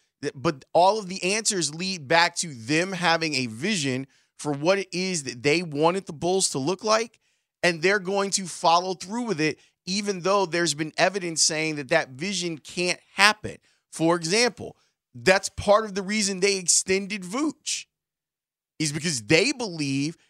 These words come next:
that this group of people is going to net them an opportunity to be winners in a playoff series. Not the play-in, but a playoff series. Everything that they've done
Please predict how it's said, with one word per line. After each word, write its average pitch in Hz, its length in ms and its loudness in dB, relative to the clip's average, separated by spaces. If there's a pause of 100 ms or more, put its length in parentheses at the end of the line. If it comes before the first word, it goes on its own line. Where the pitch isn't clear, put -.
(120)
that 165 140 -2 (240)
this 196 280 4
group 160 360 -8
of 165 160 -4
people 185 580 -6 (680)
is 170 180 4
going 180 440 0
to 190 320 -2
net 147 420 -2
them 175 300 0
an 165 80 0
opportunity 165 640 0
to 147 80 -6
be 156 140 -8
winners 165 440 -2
in 156 100 -2
a 147 80 -2
playoff 156 540 2
series. 92 400 -6 (280)
Not 156 300 4
the 320 80 -10
play-in, 208 680 0 (220)
but 175 120 2
a 175 140 2
playoff 160 640 2
series. - 640 -4 (1800)
Everything 254 600 0
that 196 180 -4
they've 190 340 -2
done 185 320 2